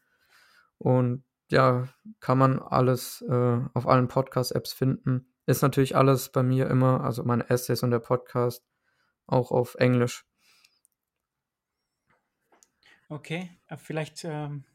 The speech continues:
Speaker 2: gibt's ja, vielleicht liest ja Fab the Fox mal bald was vor.
Speaker 1: Ja, das,
Speaker 2: Von dir.
Speaker 1: äh,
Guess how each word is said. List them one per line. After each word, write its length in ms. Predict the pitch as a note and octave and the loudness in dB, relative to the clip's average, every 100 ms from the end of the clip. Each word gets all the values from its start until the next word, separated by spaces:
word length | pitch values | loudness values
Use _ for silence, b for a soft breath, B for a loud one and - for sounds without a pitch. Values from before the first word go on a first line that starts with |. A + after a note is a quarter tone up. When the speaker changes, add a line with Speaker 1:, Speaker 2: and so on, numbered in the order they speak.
| _ _ _ | _ _ _
Speaker 2:
gibt's 220 | - - | -20 -14
ja, 180 | E3 C#3 | -12 -12
vielleicht 360 | - D3+ C#3 E3 | -14 -16 -14 -16
liest 200 | D3+ - | -14 -16
ja 80 | |
Fab 240 | C#3 D3+ C#3 | -14 -14 -14
the 60 | D3 | -20
Fox 320 | - D3 - | -20 -18 -14
mal 140 | D3+ | -14
bald 240 | D3+ D3 - | -14 -16 -16
was 140 | D#3 | -18
vor. 240 | - E3 - _ _ - - | -16 -20 -20 _ _ -20 -6
Speaker 1:
Ja, 200 | B2 C#3 | 0 0
das, 140 | B2 A#2+ | 0 -4
Speaker 2:
Von 20 | E3 | -2
dir. 340 | C3+ C3 | 0 2
Speaker 1:
äh, 60 | C3 | 0